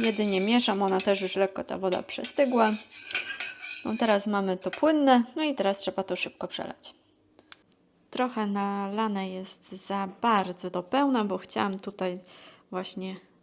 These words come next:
odrobinę jeszcze dać płatków z tej mojej pięknie pachnącej róży. Ale jeszcze spróbujemy tu trochę tego wcisnąć.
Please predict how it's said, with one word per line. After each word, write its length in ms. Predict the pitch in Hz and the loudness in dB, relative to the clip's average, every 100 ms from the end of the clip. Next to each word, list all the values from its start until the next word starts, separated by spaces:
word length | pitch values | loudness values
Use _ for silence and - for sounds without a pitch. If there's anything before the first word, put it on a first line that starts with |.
| _ - | _ -10
odrobinę 800 | 196 185 185 185 185 180 175 175 - _ _ _ _ _ _ | -8 -6 -6 -6 -8 -8 -8 -8 -12 _ _ _ _ _ _
jeszcze 340 | - 190 - 170 | -10 -6 -6 -8
dać 300 | 175 - - - 233 - | -8 -10 -14 -16 -20 -16
płatków 640 | - 180 175 - 180 - | -10 -10 -10 -14 -14 -16
z 100 | - | -16
tej 140 | - | -12
mojej 240 | 175 170 175 | -10 -10 -12
pięknie 520 | - 190 180 190 - | -12 -12 -10 -12 -14
pachnącej 760 | - - - 180 180 - 180 - _ _ _ _ _ _ _ _ - | -12 -14 -12 -12 -12 -12 -14 -14 _ _ _ _ _ _ _ _ -12
róży. 560 | 196 196 202 208 254 339 - _ _ _ _ _ _ _ _ _ _ - _ _ _ - | -10 -10 -8 -4 -4 -6 -12 _ _ _ _ _ _ _ _ _ _ -20 _ _ _ -16
Ale 220 | 220 190 | -12 -8
jeszcze 220 | 185 - | -8 -10
spróbujemy 680 | 190 - 190 202 185 180 190 | -12 -12 -10 -10 -10 -10 -10
tu 140 | - | -14
trochę 400 | - 180 190 175 - _ _ | -12 -10 -10 -12 -14 _ _
tego 220 | - 190 - | -14 -12 -12
wcisnąć. 800 | - - 175 - 233 339 - | -14 -16 -14 -8 -4 -4 -6